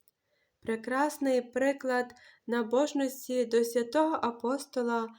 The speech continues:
дав нам святий Бернард з Клерво,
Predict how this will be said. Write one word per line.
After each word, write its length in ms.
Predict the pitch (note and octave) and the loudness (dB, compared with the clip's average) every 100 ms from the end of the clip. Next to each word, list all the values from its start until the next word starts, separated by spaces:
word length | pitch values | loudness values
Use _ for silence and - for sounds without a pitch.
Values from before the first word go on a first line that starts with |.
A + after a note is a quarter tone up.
| _ _ _ | _ _ _
дав 300 | - C#4 E4+ | 0 2 4
нам 220 | D4+ C#4+ | 4 2
святий 440 | C4+ B3+ A#3+ C#4+ D#4 | 0 0 0 0 0
Бернард 640 | B3 A#3+ A3+ A3+ B3+ B3+ B3+ _ _ | 0 -2 -2 -2 -2 -4 -10 _ _
з 100 | - | -18
Клерво, 680 | - G#3 G3+ G3 F#3 F3 F3 | -10 -6 -6 -6 -8 -10 -12